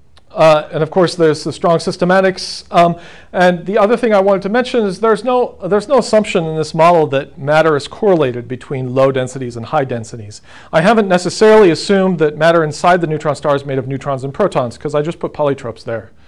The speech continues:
Um, and so, or, or line segments, or I have several different models.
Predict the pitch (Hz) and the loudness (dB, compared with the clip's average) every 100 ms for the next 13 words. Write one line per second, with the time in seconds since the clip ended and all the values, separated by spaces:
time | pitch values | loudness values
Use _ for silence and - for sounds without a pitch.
0 | - - - - 135 127 117 113 - - | -20 -20 -20 -12 -6 -4 -6 -8 -18 -14
1 | 127 123 - 139 131 139 151 143 143 131 | -12 -8 0 2 2 2 2 4 2 -2
2 | 135 143 165 165 175 151 147 139 143 135 | -2 2 2 2 0 0 -2 -2 -2 0
3 | 127 - 135 131 120 127 156 160 156 - | -2 -2 -2 -4 -6 -2 4 4 4 -2